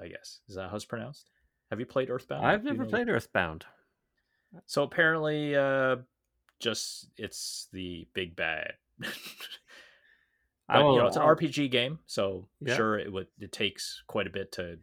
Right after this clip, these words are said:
Speaker 1: to knock him down, unless you've been grinding and you just run him over.
Speaker 2: I'm sure he's some kind of damage sponge.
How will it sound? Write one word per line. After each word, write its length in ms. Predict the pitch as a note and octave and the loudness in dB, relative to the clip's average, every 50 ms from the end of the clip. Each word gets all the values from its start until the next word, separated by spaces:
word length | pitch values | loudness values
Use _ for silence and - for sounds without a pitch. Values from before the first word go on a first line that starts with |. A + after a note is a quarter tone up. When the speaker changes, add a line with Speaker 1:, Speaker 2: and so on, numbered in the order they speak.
| - _ | -18 _
Speaker 1:
to 100 | - - | -14 -14
knock 280 | F#2 F2+ E2 E2 - - | -12 -10 -10 -12 -12 -12
him 80 | G2 F2+ | -14 -12
down, 360 | F2+ F2 F2 F2+ F#2 F#2 F#2+ - _ _ _ _ _ _ _ _ _ _ _ | -10 -10 -10 -10 -12 -14 -16 -20 _ _ _ _ _ _ _ _ _ _ _
unless 240 | F#2+ F#2+ F#2+ F2+ - | -10 -10 -8 -8 -8
you've 80 | F#2 F#2 | -10 -10
been 120 | F#2 F2 | -10 -8
grinding 540 | F2 G2 F#2 F2+ F#2 F#2 F2+ F2 F#2 F#2+ F#2 | -6 -4 -4 -4 -4 -6 -6 -6 -8 -8 -10
and 120 | E2+ E2+ E2 E2+ - | -12 -16 -18 -20 -20
you 120 | - - F2 | -20 -18 -18
just 160 | E2+ E2+ - _ | -18 -18 -14 _
run 200 | G2 F#2 F2 F2 | -10 -10 -8 -10
him 120 | E2+ E2+ | -10 -10
over. 320 | E2+ E2+ E2 F2 F2 G2 - _ _ _ _ | -12 -12 -12 -12 -14 -14 -18 _ _ _ _
Speaker 2:
I'm 160 | C#3 A#2+ A2+ G#2 | -6 -4 -4 -4
sure 180 | - A#2 G2 | -2 -2 -4
he's 120 | F2+ F2 - | -4 -4 -6
some 180 | - F2 F2 | -10 -10 -10
kind 220 | - F#2+ F2 F2 F2 | -8 -6 -6 -6 -8
of 100 | E2 E2+ | -8 -6
damage 520 | E2+ E2 E2+ E2+ F2 E2+ F2+ - - - | -6 -6 -6 -6 -10 -12 -10 -10 -10 -10
sponge. 540 | - - - F2 E2+ E2+ E2+ E2+ - - | -8 -8 -6 -6 -6 -6 -10 -12 -14 -16